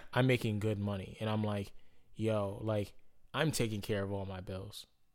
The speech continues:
I don't have a worry. I have extra cash. I can pretty much do whatever I want." And now you're telling me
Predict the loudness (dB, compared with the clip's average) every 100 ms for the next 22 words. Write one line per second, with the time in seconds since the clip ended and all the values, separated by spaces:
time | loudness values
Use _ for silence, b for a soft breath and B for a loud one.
0 | 2 8 10 10 4 -2 -2 -2 -2 -6
1 | -8 -12 _ 4 4 4 0 0 -2 -2
2 | -6 -8 -10 -10 -14 -12 -2 0 2 0
3 | 0 -2 0 0 -2 -4 -4 -4 -6 -8
4 | -8 -8 -8 -8 -10 -12 _ _ -2 0
5 | 0 -2 -6 -10 -16 -20 -20 -20 -14 -2
6 | 2 6 6 6 4 2 0 0 0 -2
7 | -6